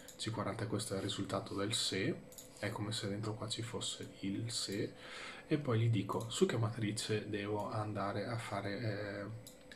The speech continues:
il confronto, mi fa il confronto su queste due, eh, celle qui. Quindi se trova, ehm,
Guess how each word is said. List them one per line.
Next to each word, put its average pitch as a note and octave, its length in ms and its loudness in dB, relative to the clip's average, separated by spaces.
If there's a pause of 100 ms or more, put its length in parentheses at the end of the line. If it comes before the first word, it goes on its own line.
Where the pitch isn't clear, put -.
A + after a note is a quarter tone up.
(140)
il A2+ 120 2
confronto, A2 920 2 (1000)
mi - 80 6
fa A#2 180 4
il F#2+ 80 0
confronto A#2+ 720 2 (400)
su - 300 0
queste B2 360 0
due, G2+ 360 4
eh, G2+ 880 0
celle G2+ 380 0
qui. - 240 -6 (1800)
Quindi G2 320 2
se - 240 -2
trova, G#2 460 2
ehm, G2 880 -2